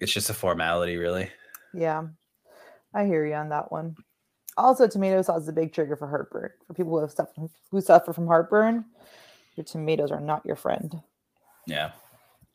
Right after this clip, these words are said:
Speaker 2: But anyway.
Speaker 1: So with the New Year's coming up, we did talk briefly about resolutions.
Speaker 2: Yes.
Speaker 1: How do you think a person should go about setting the right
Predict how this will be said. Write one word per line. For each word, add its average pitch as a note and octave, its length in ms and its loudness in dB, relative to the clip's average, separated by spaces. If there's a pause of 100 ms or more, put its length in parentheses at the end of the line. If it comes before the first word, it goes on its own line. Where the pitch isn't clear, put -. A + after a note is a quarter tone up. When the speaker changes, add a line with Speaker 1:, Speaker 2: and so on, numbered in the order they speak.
(800)
Speaker 2:
But F#3+ 240 6 (1300)
anyway. D#3+ 420 2 (480)
Speaker 1:
So - 360 6
with A#2 140 -2
the A2 80 4
New A2+ 100 8
Year's D3+ 360 2
coming F#2+ 360 -2
up, F2 280 -6 (160)
we G2+ 220 -4
did G#2+ 260 2
talk F#2 260 0
briefly E2+ 300 -6
about D#2 200 -6
resolutions. - 840 -10 (460)
Speaker 2:
Yes. - 600 -4 (880)
Speaker 1:
How C3 500 -2 (160)
do A#2 100 -2
you A2 220 4
think G2 560 -8 (2000)
a F#2+ 60 -2
person G#2 320 0
should F#2 180 -8
go F2+ 160 0
about F2 380 0
setting A2 600 0
the F#2+ 120 2
right F2 320 0